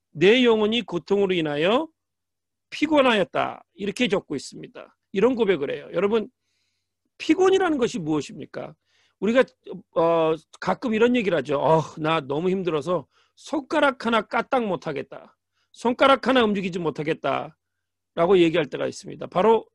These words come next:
요 상태를 제가 어떻게 보면 제일 그 피곤하다는 말을 그 잘 표현할 수 있다고 생각합니다. 주로 육체적으로나 정신적으로 아주 힘들다라는 것을 의미할 때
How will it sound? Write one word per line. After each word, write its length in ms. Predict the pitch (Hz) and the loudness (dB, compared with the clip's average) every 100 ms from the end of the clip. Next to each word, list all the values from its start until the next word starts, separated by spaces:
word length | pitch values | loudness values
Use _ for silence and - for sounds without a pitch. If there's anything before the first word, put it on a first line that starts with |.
| _ | _
요 140 | 151 170 | -4 -2
상태를 500 | 202 262 233 233 233 | 0 -2 0 0 0
제가 360 | 185 165 180 - _ _ _ _ - | 0 0 -2 -4 _ _ _ _ -14
어떻게 260 | 143 165 | -4 0
보면 280 | 180 165 180 | 0 0 -4
제일 380 | - 165 185 214 - _ _ _ _ _ _ | -2 0 2 0 -4 _ _ _ _ _ _
그 220 | 165 151 - | -4 -2 -4
피곤하다는 760 | - - 311 294 254 220 202 | -10 -2 0 0 2 2 0
말을 500 | 175 135 131 190 135 - _ _ _ _ | -4 -4 -2 -2 -4 -10 _ _ _ _
그 420 | - 156 151 151 143 | -6 -4 -2 -2 -6
잘 280 | - 156 180 | -2 0 0
표현할 380 | - 247 247 | -2 -2 0
수 140 | 190 175 | -2 -6
있다고 260 | - 147 | -6 -4
생각합니다. 680 | 131 143 117 - 135 - - _ _ _ _ _ | -4 -8 -10 -12 -14 -16 -20 _ _ _ _ _
주로 440 | - 190 240 190 - _ _ _ _ - | -4 4 6 4 0 _ _ _ _ -8
육체적으로나 800 | 190 - 262 269 214 185 156 160 | -4 0 0 0 0 0 0 -2
정신적으로 920 | 160 147 214 175 170 139 202 151 143 _ _ - | -6 -6 -6 -4 -4 0 0 0 -6 _ _ -4
아주 420 | 139 147 208 247 | -2 0 -2 -4
힘들다라는 1600 | - - 330 320 262 170 - _ _ _ _ _ _ - 165 196 | -6 -6 -2 -2 -2 -4 -6 _ _ _ _ _ _ -2 2 2
것을 320 | 185 - 226 233 | 0 -2 -4 0
의미할 400 | 185 202 185 143 | 0 2 0 -2
때 280 | - 196 | -2 -2